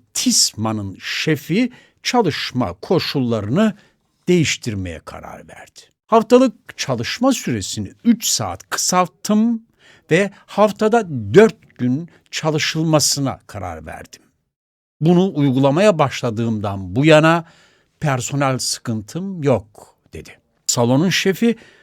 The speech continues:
hafta sonu çalışmanın kaldırılması, dükkanın uzun süre açık kalmasından vazgeçilmesi modeliyle iş başvurularının da arttığını söyledi.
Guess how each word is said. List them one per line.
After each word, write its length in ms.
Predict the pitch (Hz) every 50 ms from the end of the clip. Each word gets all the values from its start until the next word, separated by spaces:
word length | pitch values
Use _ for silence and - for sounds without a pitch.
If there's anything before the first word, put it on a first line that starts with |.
| _ _ _ _ _ _
hafta 460 | - - - 135 - - - 294 285
sonu 320 | - - 202 170 147 143
çalışmanın 800 | 139 - - 147 131 123 123 - - - 123 120 117 123 175 202
kaldırılması, 1040 | 185 - - 131 117 104 101 92 95 90 92 87 87 85 87 90 - - 190 202 220 _ _ - - - _ - -
dükkanın 580 | 120 160 156 - - 180 165 165 202 214 196 - -
uzun 380 | 139 131 120 131 202 254 254
süre 360 | 226 - - - 135 107 95 90
açık 600 | - - 110 110 - - - 220 - - - -
kalmasından 1040 | - - 139 135 131 135 139 139 127 - - - 135 123 110 101 98 98 95 85 87
vazgeçilmesi 920 | 127 180 202 180 143 123 110 - - 110 104 101 95 92 - - - 104
modeliyle 760 | 101 107 120 127 117 143 143 151 202 208 190 160 175 208 220 214 - _ _ _ _ _ _ _ -
iş 340 | - 175 170 - - - - - _ -
başvurularının 1080 | 131 143 135 - - - - 107 107 101 95 95 101 95 87 92 98 107 104 98 85 -
da 240 | 139 185 185 190 190 _ _ _ _ _ _ -
arttığını 520 | 117 107 - _ - - - 80 73 71
söyledi. 420 | - - - - 80 78 78 -